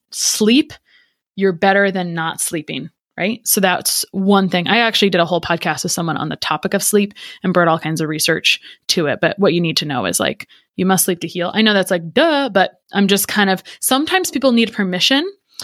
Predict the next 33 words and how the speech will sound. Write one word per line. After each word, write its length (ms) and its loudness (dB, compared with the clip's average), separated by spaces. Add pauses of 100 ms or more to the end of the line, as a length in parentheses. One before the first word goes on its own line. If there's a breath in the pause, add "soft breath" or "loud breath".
(280 loud breath)
And 140 2
so 100 4
if 80 0
you're 100 2
trying 320 0
not 220 0
to 100 0
use 380 0
steroids, 640 2
and 100 0
that's 160 -2
a 60 0
whole 180 -2
topic 680 -4
that's 500 -8 (680)
whatever, 600 0
we, 120 0
is, 260 -2
is 220 0
fair 180 2
game, 240 2 (560 loud breath)
your 320 2
priority 400 2
is 120 0
sleep. 200 0
So 100 -2
do 180 0
what 220 0
you 80 -4
need 340 -10
to, 280 0
to 260 -6
sleep. 380 -8